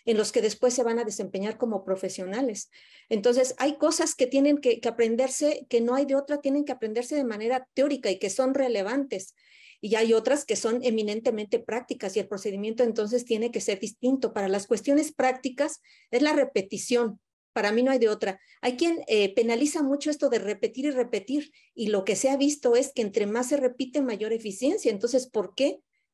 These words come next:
tenemos que ver como una cuestión negativa el repetir veinte veces un procedimiento?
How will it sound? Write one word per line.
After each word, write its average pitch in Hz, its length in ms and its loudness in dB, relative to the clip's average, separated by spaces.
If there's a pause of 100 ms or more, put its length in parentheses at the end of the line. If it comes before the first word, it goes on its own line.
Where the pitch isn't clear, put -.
(220)
tenemos 233 440 0
que 220 120 0
ver 220 300 0
como 196 600 -2
una 240 400 0
cuestión 220 400 0
negativa 226 680 0 (340)
el 214 180 2
repetir 214 680 0
veinte 247 400 2
veces 226 360 2
un 226 100 0
procedimiento? 233 800 -2